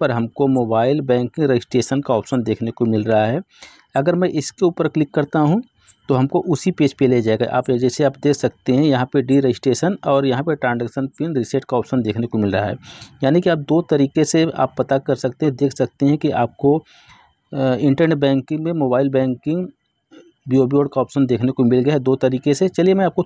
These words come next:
तीसरा तरीका बता देता हूँ। अगर आपको यहाँ पर भी नहीं मिलता, तीसरा तरीका मैं आपको बताता हूँ। फिर से मैं यहाँ पे थ्री लाइन वाले ऑप्शन पे क्लिक करेंगे, यहाँ पे मेनू वाले ऑप्शन पे क्लिक कर देता हूँ।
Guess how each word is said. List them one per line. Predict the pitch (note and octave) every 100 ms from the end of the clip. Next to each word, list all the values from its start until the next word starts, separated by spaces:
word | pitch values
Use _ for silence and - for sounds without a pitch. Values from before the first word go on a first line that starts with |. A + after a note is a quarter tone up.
| -
तीसरा | C#3 D3 C#3+
तरीका | C3 A#2+ C3
बता | B2 A#2+
देता | B2+ A#2+
हूँ। | C#3+
अगर | A#2+ C#3
आपको | B2 - C#3
यहाँ | A2+ C#3
पर | C#3+
भी | C3
नहीं | C#3 C#3+
मिलता, | C#3 D#3
तीसरा | D#3 B2 B2+
तरीका | B2+ A#2 A2+
मैं | B2+
आपको | A#2 -
बताता | A#2 A#2 A2+ B2
हूँ। | C#3+ - - - - _ -
फिर | F3
से | D#3+ D#3+
मैं | E3
यहाँ | D#3+ C3+ -
पे | D3+
थ्री | C#3
लाइन | C3+ C3+ C3+
वाले | C3+
ऑप्शन | C3+ C#3
पे | C3+
क्लिक | C3 C#3+
करेंगे, | - C#3+ D3 G#3 - _ _ _ _ _ -
यहाँ | C#3 E3 D3+
पे | - D#3+ F#3 F#3 - _ _ _ _ -
मेनू | C#3 C3+ D3 D3+
वाले | C#3+
ऑप्शन | D3 D3+
पे | C#3+
क्लिक | C#3+ D3 -
कर | C#3+
देता | C#3 C#3+
हूँ। | C#3+ F#3+